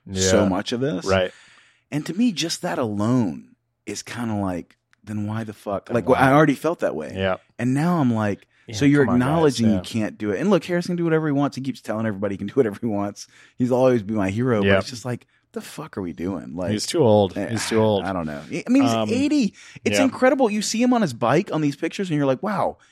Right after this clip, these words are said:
Speaker 2: he looks
Speaker 1: He's fit.
Speaker 2: tremendous."
Speaker 1: He's
Speaker 2: How,
Speaker 1: fit.
Speaker 2: uh, good for you.
Speaker 1: Yep.
Speaker 2: That's incredible.
Speaker 1: Yep.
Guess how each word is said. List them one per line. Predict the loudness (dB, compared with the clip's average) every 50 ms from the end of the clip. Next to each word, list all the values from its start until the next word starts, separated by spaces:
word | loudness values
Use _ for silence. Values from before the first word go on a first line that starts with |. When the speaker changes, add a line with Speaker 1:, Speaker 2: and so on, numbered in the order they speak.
| _ _
Speaker 2:
he | 0 0
looks | 0 0 -2
Speaker 1:
He's | -2 0 2
fit. | 4 6
Speaker 2:
tremendous." | 8 6 6 6 2 -4 -6 -10 -16 _ _ _ -4
Speaker 1:
He's | -2 -2 2
Speaker 2:
How, | 4 4
Speaker 1:
fit. | 2 2 0 -6
Speaker 2:
uh, | -8 -6
good | -4 0 0 0 0 0
for | -2 0 0
you. | 2 2 2 0 0 0 2
Speaker 1:
Yep. |
Speaker 2:
That's | 2 2 2 2
incredible. | -2 -4 0 0 0 0 -2 -2
Speaker 1:
Yep. | -2 -2 -2 -2